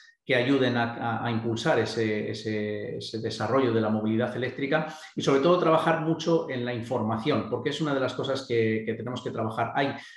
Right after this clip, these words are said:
la mayor barrera que tiene la movilidad eléctrica desde mi perspectiva es la falta de información y a veces la infoxicación que llamo o la información tóxica en torno al vehículo eléctrico, ¿no? Por lo tanto,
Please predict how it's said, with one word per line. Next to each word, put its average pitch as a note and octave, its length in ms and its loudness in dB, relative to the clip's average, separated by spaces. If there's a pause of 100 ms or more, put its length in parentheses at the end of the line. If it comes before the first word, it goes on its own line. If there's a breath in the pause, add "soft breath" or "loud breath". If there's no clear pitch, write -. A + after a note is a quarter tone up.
(120 loud breath)
la B2+ 120 -2
mayor D3+ 260 4
barrera D3+ 400 6
que C3+ 160 6
tiene C3+ 200 4
la B2+ 60 4
movilidad B2 340 0
eléctrica B2 380 0
desde A#2 180 -2
mi A#2 100 -2
perspectiva A#2 500 0
es A#2 120 0
la A2+ 120 2
falta B2 480 2
de B2 80 0
información A#2 680 0
y A#2+ 40 0
a A2 60 2
veces A2+ 260 -2
la A2 80 -2
infoxicación A2+ 800 -4
que A2+ 80 -2
llamo A#2+ 380 0 (220 loud breath)
o B2+ 120 2
la A#2+ 40 6
información A#2 560 2
tóxica B2 440 2
en A2+ 100 2
torno A#2 400 2
al A2 160 4
vehículo A#2 420 2
eléctrico, G#2 480 -4
¿no? C3+ 160 -2
Por A#2+ 120 4
lo A2 80 6
tanto, B2+ 420 4